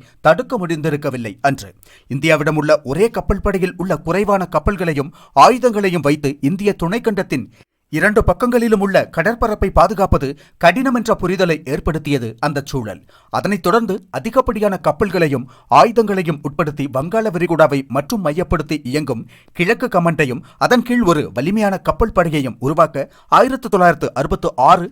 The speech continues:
டிசம்பர் பதிமூன்றில் முடிவு செய்யப்பட்டது. அன்றைய கடற்படை தளபதியாக இருந்த அட்மிரல்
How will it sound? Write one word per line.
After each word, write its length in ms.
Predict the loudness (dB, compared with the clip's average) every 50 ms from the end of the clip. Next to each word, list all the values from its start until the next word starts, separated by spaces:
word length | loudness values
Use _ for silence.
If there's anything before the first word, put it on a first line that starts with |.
| -12 -8
டிசம்பர் 480 | -4 -4 -2 0 0 -2 -2 -2 -2
பதிமூன்றில் 560 | -2 -2 -2 -2 -4 -4 -6 -6 -8 -10 -12 -14 -20 _ _
முடிவு 300 | -6 -6 -4 -4 -4 -4
செய்யப்பட்டது. 540 | -2 -2 -2 0 -2 -2 -4 -6 -16 -20 -20 _ _ _ _ _ _ _ -2
அன்றைய 300 | -2 0 2 4 4 4 4
கடற்படை 440 | 2 0 0 0 0 0 0 -2 0
தளபதியாக 600 | 2 2 2 4 4 2 4 4 4 2 2 0
இருந்த 240 | -2 -2 -2 0 0 -2 -2 -2
அட்மிரல் 400 | -6 -6 -4 0 0 0 0